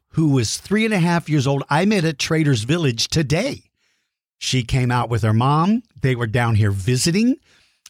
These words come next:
I saw her little Triceratops necklace, which was beautiful, Lilia. And I'm so glad that you got that really cool big long neck dinosaur with a collar. So shout out to Lilia.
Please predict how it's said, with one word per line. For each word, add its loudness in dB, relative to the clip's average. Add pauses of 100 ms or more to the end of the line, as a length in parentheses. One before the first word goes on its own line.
I 2
saw 0
her 0
little 0
Triceratops -2
necklace, -2
which -4
was -2
beautiful, -2
Lilia. 2 (640)
And 0
I'm -2
so 0
glad 2
that -2
you 2
got -2
that -2
really 0
cool 0
big -4
long 2
neck 0
dinosaur 0
with 0
a 0
collar. 0 (840)
So 0
shout 0
out 0
to -2
Lilia. 0